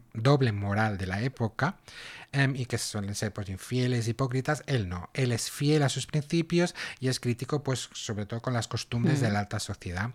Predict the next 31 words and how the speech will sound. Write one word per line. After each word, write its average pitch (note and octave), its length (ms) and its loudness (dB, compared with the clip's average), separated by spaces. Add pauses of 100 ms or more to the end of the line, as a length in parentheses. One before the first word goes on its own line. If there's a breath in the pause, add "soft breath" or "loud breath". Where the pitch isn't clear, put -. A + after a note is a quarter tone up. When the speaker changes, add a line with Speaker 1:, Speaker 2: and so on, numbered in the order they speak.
(480 loud breath)
Speaker 1:
Siempre A#2 280 -4
se - 140 -2
muestra A2 400 0
súper A2 320 -2
respetuoso A2 600 -2
con D#3+ 160 4
Mai, F3 320 6
hasta E3 260 2
que E3 80 0
un E3+ 140 0
día, F3+ 260 4
pues, C3+ 140 2
aparece A2+ 540 0 (340)
la, F#2 500 0 (760 loud breath)
la G2+ 80 -4
Olenska. F2+ 380 -8 (140)
Speaker 2:
La C#3+ 180 2
Olenska. D3 460 2 (160)
Speaker 1:
<laughs> - 220 6
Olenska. G#2+ 560 4 (240 loud breath)
Y E3+ 100 2
su D#3 140 2
simple C#3 440 0
prece-, C#3+ 360 2
presencia, C#3 520 2
pues, A2 240 2
hace A#2 360 2
que A#2+ 340 4
el G#2 120 0
hombre A2 340 4
Speaker 2:
Porque A#2 100 6